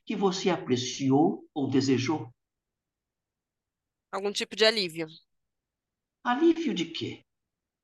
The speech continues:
Speaker 2: Ansiedade, uma crise existencial, alguma angústia.
Speaker 1: Ok, justo. Então, alívio do estresse,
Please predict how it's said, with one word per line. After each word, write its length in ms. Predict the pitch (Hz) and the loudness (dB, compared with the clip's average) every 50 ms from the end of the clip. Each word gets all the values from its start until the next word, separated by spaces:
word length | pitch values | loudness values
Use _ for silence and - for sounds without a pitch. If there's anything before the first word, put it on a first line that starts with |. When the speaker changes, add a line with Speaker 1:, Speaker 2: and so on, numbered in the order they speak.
| _ _ _ _ _ _ _ _ _ _ _ _ _ _ _ - | _ _ _ _ _ _ _ _ _ _ _ _ _ _ _ -8
Speaker 2:
Ansiedade, 880 | 196 196 190 - - 220 208 185 180 170 180 196 208 202 190 170 175 170 | -6 -2 -2 0 2 2 2 4 6 6 6 6 6 4 0 -4 -10 -10
uma 300 | 170 175 170 165 165 160 - | -8 -6 -6 -6 -6 -6 -8
crise 300 | _ - 175 185 175 185 | _ -12 -10 -6 -4 -4
existencial, 880 | 180 180 180 - - 196 185 190 - - 190 165 160 165 180 180 175 156 | -4 -4 -6 -2 -2 -2 -2 -2 -4 -2 0 2 4 4 4 2 2 -2
alguma 300 | 160 165 175 175 185 180 | -4 -6 -4 -2 -2 -2
angústia. 540 | 180 170 190 208 220 214 - - 160 147 156 - - - - - _ _ _ _ _ _ _ _ _ _ _ _ _ _ - | -2 -2 -2 -2 -2 -2 -4 -4 -4 -6 -8 -10 -18 -20 -20 -20 _ _ _ _ _ _ _ _ _ _ _ _ _ _ -4
Speaker 1:
Ok, 600 | - 233 269 - - - 185 202 202 190 - - _ _ _ _ _ - | -2 -2 0 0 2 2 2 2 2 -2 -10 -16 _ _ _ _ _ -10
justo. 540 | 156 135 117 165 196 202 - - - - _ _ _ _ _ _ _ _ _ _ _ _ _ _ | -8 -6 -4 -2 -2 -2 -4 -6 -12 -14 _ _ _ _ _ _ _ _ _ _ _ _ _ _
Então, 600 | - 320 294 - - 131 110 - - - - - _ _ _ _ _ _ _ _ - | -6 -4 -4 0 2 0 0 0 -2 -8 -14 -18 _ _ _ _ _ _ _ _ -2
alívio 540 | 208 214 202 208 262 285 277 277 302 285 - | 0 2 4 6 6 6 6 4 0 0 0
do 120 | 285 254 | 0 0
estresse, 880 | 214 - - - - - - - 175 156 131 120 - - - - - | 0 0 -4 -6 -4 0 2 4 4 4 2 -2 -6 -10 -12 -14 -16